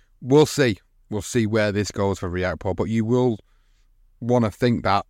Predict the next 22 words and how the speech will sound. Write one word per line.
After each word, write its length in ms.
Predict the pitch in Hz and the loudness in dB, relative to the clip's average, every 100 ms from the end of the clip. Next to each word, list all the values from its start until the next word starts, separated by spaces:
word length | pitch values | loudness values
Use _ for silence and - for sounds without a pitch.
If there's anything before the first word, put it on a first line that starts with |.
| - | -6
in 100 | 110 | -2
the 60 | 101 | 0
next 220 | 104 - | -2 -2
twelve 180 | 107 98 | -2 0
months 200 | 98 - | -2 -4
he's 80 | 90 | -4
gonna 180 | 95 | -2
wanna 200 | 90 90 | 0 -2
get 200 | 85 98 | 0 -2
that 160 | 87 80 | -2 -4
big 160 | 87 - | -6 -2
fight, 280 | 95 92 80 | 0 0 -2
uh, 280 | 82 71 | -8 -8
whether 260 | 95 101 107 | -4 0 0
it's 120 | 85 | -2
against 220 | 98 95 | -4 -4
Billam 220 | - 92 87 | -2 -2 -4
Smith, 320 | 104 104 - | -2 -4 -2
whether 240 | 90 90 | -2 -2
it's 240 | 80 - - | -4 -8 -8
against 380 | 87 85 78 | -4 -4 -4
Opetaia 600 | 82 - - 101 104 98 | -4 -6 -2 0 2 0